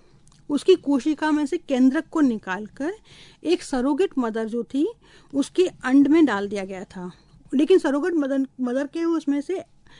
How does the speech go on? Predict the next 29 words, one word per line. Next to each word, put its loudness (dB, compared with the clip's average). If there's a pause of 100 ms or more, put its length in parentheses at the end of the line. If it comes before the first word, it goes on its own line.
(560)
एग -4 (480)
में 4
से -2
कैन-, -2
जो 0
न्यूक्लियस 2
था -2
उसको -4
पहले -2
ही 8
निकाल 4
दिया -4
गया -6
था। -8 (600)
और -4
इस -2
तरह 0
से -2
जो 0 (360)
डॉली 4
का -2
जो -4
भ्रूण 0
था -6
उसे -6
एक -4
पूर्ण 4
रूप -4
से -12